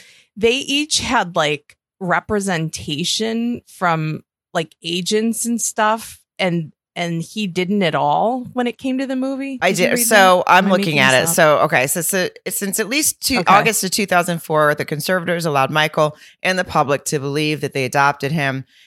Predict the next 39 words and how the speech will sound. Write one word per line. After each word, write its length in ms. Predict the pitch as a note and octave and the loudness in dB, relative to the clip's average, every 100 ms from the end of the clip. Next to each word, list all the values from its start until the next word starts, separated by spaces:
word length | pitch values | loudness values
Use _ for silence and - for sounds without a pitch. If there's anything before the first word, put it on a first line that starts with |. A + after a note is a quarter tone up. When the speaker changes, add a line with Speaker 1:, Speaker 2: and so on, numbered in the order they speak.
| _ | _
Speaker 2:
and 180 | E3 D#3 | -4 -2
used 200 | D#3+ E3 | -2 2
that 140 | E3 D3 | 2 2
untruth 360 | C#3 D3 C3 | -2 -6 -8
to 80 | - | -6
gain 200 | C#3 C#3+ | -4 -2
financial, 580 | C3 C3 B2 B2 B2+ A#2 - C3+ | -2 0 0 -2 -2 -4 -4 -4
uh, 120 | C#3+ - - | -4 -6 -2
uh, 380 | A#2+ A#2 G2 A2+ - _ - | 0 2 0 -2 -6 _ -6
advantages. 600 | - A#2+ A#2+ - F#2 - | -2 -2 -2 -4 -6 -6
So 120 | D3 | -2
that's 280 | C#3+ C#3 - | -2 -2 -4
the 260 | B2 A2+ - | -4 -6 -8
legal, 500 | C3 C#3 A#2+ B2 A2+ - | -6 -4 -2 -2 -2 -8
you 100 | A#2 | -12
know, 160 | - - - - _ | -12 -16 -20 -20 _
we, 140 | C#3+ - C#3 | -4 -2 0
we 100 | D3 | 0
said 240 | - C3 | 4 4
it 80 | B2 | 4
already, 340 | A#2+ A#2 A2+ | 4 2 0
but 160 | G#2+ B2 | -2 -2
that's 180 | B2+ - | -2 -2
how 120 | C3 | -4
they're 120 | G#2+ | -4
saying 300 | - B2+ - | -8 -8 -8
it. 80 | - _ - _ | -10 _ -20 _
So 240 | - G3+ | 2 4
it 160 | E3 G3+ | 4 2
says, 440 | - G3 F#3 F3+ - | 2 4 2 0 0
um, 480 | E3+ C#3+ C3+ D3 C#3 _ _ - _ _ _ _ - | 2 2 0 -6 -10 _ _ -20 _ _ _ _ -6
they 140 | F3+ F3+ | 0 0
explained 440 | - - A#3 B3+ | -2 -2 -2 -2
to 120 | C4+ | -2
me, 440 | G#3+ F#3+ E3 D#3 - | 0 2 2 0 0
it 120 | - - | -4 -4
says 180 | - | -4
he 100 | G3+ F3 | -4 -2
was, 260 | F3 E3 | -4 -6